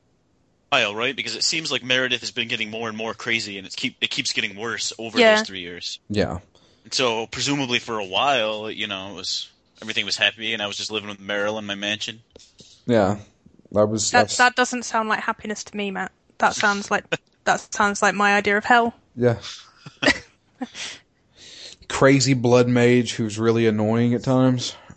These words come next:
Speaker 3: Yeah, I don't wanna marry that.
Speaker 2: <laughs> I'm
Speaker 3: I
Speaker 2: so glad I was right about her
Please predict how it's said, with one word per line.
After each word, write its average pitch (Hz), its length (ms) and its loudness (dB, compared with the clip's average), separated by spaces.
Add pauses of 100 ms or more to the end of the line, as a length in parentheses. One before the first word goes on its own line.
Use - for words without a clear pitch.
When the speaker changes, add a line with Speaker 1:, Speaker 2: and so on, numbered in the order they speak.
(2000)
Speaker 3:
Yeah, 69 240 -4
I 76 40 -4
don't 85 160 -4
wanna 78 140 -6
marry 67 300 -4
that. 78 300 -2 (840)
Speaker 2:
<laughs> - 220 -4 (420)
I'm 262 160 6
Speaker 3:
I - 40 4
Speaker 2:
so 285 220 4 (140)
glad 254 380 2
I 240 120 -4
was 220 180 -10
right 226 240 -2
about 202 280 -12
her 185 300 -12